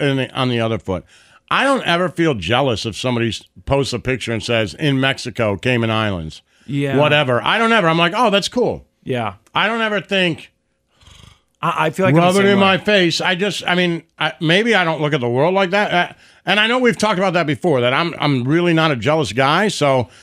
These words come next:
Speaker 1: I'm like, "Oh, that's cool." And let me zoom in. Where is that hotel? Where are they? I've never been there. That looks nice. I don't ever think,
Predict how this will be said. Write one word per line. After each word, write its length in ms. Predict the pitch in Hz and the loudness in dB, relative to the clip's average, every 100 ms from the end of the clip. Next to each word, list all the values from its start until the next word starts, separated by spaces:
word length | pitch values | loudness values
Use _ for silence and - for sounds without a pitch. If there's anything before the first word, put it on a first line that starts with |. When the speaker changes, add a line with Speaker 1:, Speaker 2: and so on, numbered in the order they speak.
| _ - | _ -2
Speaker 1:
I'm 100 | 185 | 0
like, 140 | 185 | 2
"Oh, 140 | 220 175 | 2 2
that's 220 | 175 - | 0 -4
cool." 340 | 190 214 160 | -6 -2 -2
And 420 | 147 185 175 143 - _ | -4 -4 -4 -6 -16 _
let 160 | 139 214 | -2 0
me 120 | 233 | 0
zoom 320 | 135 170 208 | 0 0 0
in. 160 | 220 131 | 0 -2
Where 240 | 147 202 | -2 -2
is 120 | 233 196 | -2 -4
that 140 | 240 | -2
hotel? 360 | 220 190 254 190 | -2 -2 -2 -2
Where 140 | 160 | 0
are 160 | 226 208 | 0 0
they? 40 | - - _ - | -4 -20 _ -4
I've 140 | 143 | 0
never 260 | 160 185 185 | 2 2 2
been 160 | 220 | 2
there. 160 | 180 131 | 2 2
That 80 | 135 | 2
looks 260 | 151 139 | 0 0
nice. 300 | 156 175 123 | 0 2 0
I 160 | 139 180 | -2 -2
don't 200 | 214 202 | -2 -2
ever 260 | 175 175 180 | -2 -2 -2
think, 440 | - 156 139 - | 0 0 0 -6